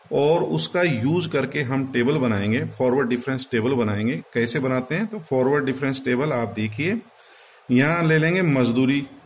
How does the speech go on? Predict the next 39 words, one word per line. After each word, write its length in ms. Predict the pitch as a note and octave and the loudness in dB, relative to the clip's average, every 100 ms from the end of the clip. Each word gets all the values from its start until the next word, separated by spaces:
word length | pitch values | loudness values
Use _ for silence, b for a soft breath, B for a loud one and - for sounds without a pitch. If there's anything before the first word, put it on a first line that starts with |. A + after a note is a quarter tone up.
| - - - - | -20 -20 -20 -2
रुपए 320 | A#2+ C3 C#3 | 0 2 2
में 160 | C3+ C#3 | 2 0
एक्स, 800 | C3+ - - A#2 G#2+ - - - | -4 -10 -4 -4 -2 -6 -6 -6
उसको 240 | C3+ - C3 | -6 0 0
एक्स 220 | B2+ - | 0 0
मान 220 | D3+ D#3 | 0 2
लेंगे 200 | E3 F3 | 2 0
और 220 | D#3+ D3+ B2 | -2 0 2
व्यक्तियों 380 | B2 B2+ D#3+ | 0 -2 -4
की 80 | D#3 | -2
संख्या 320 | D3 B2 A#2 B2 | -2 -2 -2 -6
को 200 | C3+ D#3+ | -6 -8
एफ़एक्स 420 | A#2+ A2+ B2 - A#2 | -10 -8 -8 -6 -8
मान 200 | F#2+ F2+ | -8 -10
लेंगे। 160 | F#2 G2 - B B B B A2 | -16 -16 -20 B B B B 0
यहाँ 320 | C3 C#3+ F3+ | 2 2 0
पर 200 | F#3 G#3 | 0 2
हमें 420 | D#3 D#3 D#3+ F#3+ | 2 2 2 0
interval 540 | E3 F3+ E3+ F#3+ F3+ F3 | 0 0 2 2 2 2
के 160 | E3+ | 0
रूप 160 | D#3+ D3+ | 0 2
में 140 | D3 | 2
दे 100 | A2 | 2
रखी 340 | G#2+ G#2+ - C3+ | 0 -2 -4 -2
है, 200 | E3+ G3+ - _ | -2 -4 -12 _
तो 140 | - E3+ | -4 -2
इसको 340 | E3 D#3+ - | -2 -2 0
हम 260 | F3 E3 E3 D#3+ - | 0 2 0 -2 -2
कैसे 280 | D3 D3 F#3 | 0 2 0
लिखेंगे? 380 | D#3 C#3+ C#3 E3+ A2+ B2 | 0 0 0 -2 -4 0
दस 280 | C#3+ F#3 F#3 | 0 2 0
रुपए 340 | E3 D3+ C3+ | 0 0 -2
से 200 | C3+ F3 F3 - | 0 -2 -4 -6
कम 140 | - G3 F#3 | 0 2 4
मजदूरी, 460 | D#3+ C3+ B2 G2+ - - _ _ _ _ - - _ | 4 4 2 2 -2 -14 _ _ _ _ -20 -20 _
दस 300 | G2+ C3 C#3+ | -2 0 2
रुपए 240 | C#3 B2+ B2 | 0 0 0
से 160 | A#2 B2+ | 0 -2
कम, 340 | B2+ B2+ A#2+ | 0 2 2